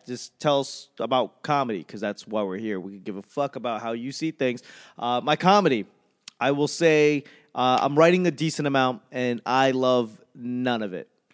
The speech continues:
I kind of feel like, uh, you know, you have a kid,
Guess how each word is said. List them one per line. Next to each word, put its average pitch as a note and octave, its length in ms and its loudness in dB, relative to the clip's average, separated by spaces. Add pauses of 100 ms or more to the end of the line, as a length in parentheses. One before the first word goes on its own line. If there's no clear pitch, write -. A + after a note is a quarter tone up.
(840)
I F3+ 100 -6
kind F3+ 440 2
of F3+ 80 4
feel E3 560 2
like, B2+ 420 0
uh, A2+ 420 2 (460)
you A#2 100 -10
know, A2 260 0
you A2 200 -2
have B2+ 140 0
a A#2+ 60 -6
kid, F3 500 4